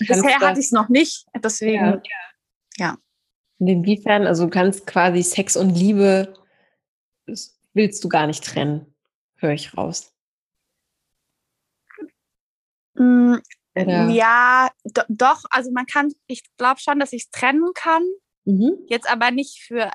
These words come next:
Speaker 2: ein One-Night-Stand, also
Speaker 1: Mhm.
Speaker 2: so. Also dann vielleicht jemand, den ich vielleicht schon länger kenne und, ähm, so, aber jetzt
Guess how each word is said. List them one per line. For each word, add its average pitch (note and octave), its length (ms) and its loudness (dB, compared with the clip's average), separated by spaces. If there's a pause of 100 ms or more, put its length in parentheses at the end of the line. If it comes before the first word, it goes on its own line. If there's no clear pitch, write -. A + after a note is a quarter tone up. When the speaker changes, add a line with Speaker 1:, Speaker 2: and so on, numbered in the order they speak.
(220)
Speaker 2:
ein A3 260 -2 (280)
One-Night-Stand, F3 960 -4 (300)
also D#3 240 -4
Speaker 1:
Mhm. F#3 60 0
Speaker 2:
so. A3 300 -2 (1300)
Also G3+ 240 -2
dann A3 220 0
vielleicht A3+ 340 -4
jemand, A3+ 280 0
den G3+ 120 -6
ich - 120 -10
vielleicht F#3+ 220 -6
schon G3+ 120 -2
länger F#3+ 240 0
kenne B3 600 2
und, F#3 420 -6
ähm, F#3 640 -6 (560)
so, G#3 300 2
aber F#3+ 280 0
jetzt - 580 -6